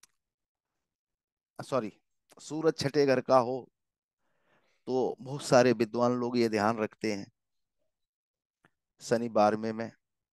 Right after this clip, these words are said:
तब कि पीछे से रोशनी ना आए मकान के। अब लाल किताब कहती है कि सबसे अच्छा घर पूरब फेसिंग, उसके बाद उत्तर फेसिंग, उसके बाद पश्चिम फेसिंग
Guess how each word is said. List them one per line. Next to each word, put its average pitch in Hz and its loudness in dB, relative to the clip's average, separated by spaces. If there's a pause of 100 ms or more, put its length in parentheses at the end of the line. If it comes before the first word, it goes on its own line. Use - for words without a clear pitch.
(320)
तब - 0 (1080)
कि - -6
पीछे 127 -2
से 120 0
रोशनी 107 -6
ना 113 2
आए 104 8
मकान 98 -6
के। 104 -10 (680)
अब 143 10
लाल 160 10
किताब 180 10
कहती 170 6
है 190 8
कि 190 4
सबसे 180 4
अच्छा 175 4
घर 170 6 (360)
पूरब 143 0
फेसिंग, 127 -4 (1120)
उसके 185 6
बाद 180 12
उत्तर - -4
फेसिंग, 127 -4
उसके 180 6
बाद 180 12
पश्चिम 139 2
फेसिंग 135 0